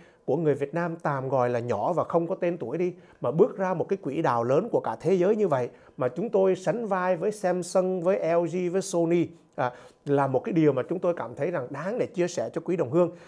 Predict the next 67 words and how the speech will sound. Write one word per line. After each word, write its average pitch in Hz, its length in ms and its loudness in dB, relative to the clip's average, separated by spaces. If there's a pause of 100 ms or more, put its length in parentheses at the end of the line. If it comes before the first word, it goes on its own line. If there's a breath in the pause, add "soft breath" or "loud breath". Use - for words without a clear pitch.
(120)
Như 175 100 6
quý 175 140 0
vị 147 140 -2
biết 160 220 -2
là 143 80 -2
vừa 127 160 -4
rồi, 127 260 4
ừm, 120 280 -2 (240 soft breath)
cái 175 80 0
chúng 196 140 -4
tôi 175 160 0
được 139 180 -4
một 127 120 -6
cái 180 100 -6
giải 143 240 -6
thưởng 123 260 -8
đó 170 240 0 (260 loud breath)
mà 123 120 -2
đứng 196 280 0
đầu 135 240 6
là 131 300 -2
L 165 40 2
G, 151 140 -2 (540 loud breath)
rồi 131 160 0
đến 175 280 2
Luraco 175 640 4
là 147 120 2
thứ 214 100 -2
nhì 147 220 2
và 117 100 -4
đến 156 180 -2
thứ 196 120 -6
ba 160 220 -2
là 127 80 -2
Sony. 165 440 2 (260 loud breath)
Đó, 170 200 -2
quý 220 100 -2
vị 175 140 0
thấy 175 200 -4
không? 208 120 -4 (220 loud breath)
Những 165 120 -2
cái 220 140 -4
tập - 160 0
đoàn 139 380 0
về 139 140 0
khoa 170 160 -4
học 151 140 0
kỹ - 80 -8
thuật 156 220 -2
mà 139 100 -2
nói 170 300 -2
ra 220 200 -2
cả 151 240 -6
thế 190 140 -4
giới 214 160 2
ai 170 160 0
cũng 151 160 -4
biết. 190 200 0 (280 loud breath)
Trong 180 140 4
khi 185 60 2
nói 185 180 4
Luraco 180 480 4
thì 151 80 -2
chưa 165 200 4
chắc 160 320 -4
là - 120 -2
ai - 240 -2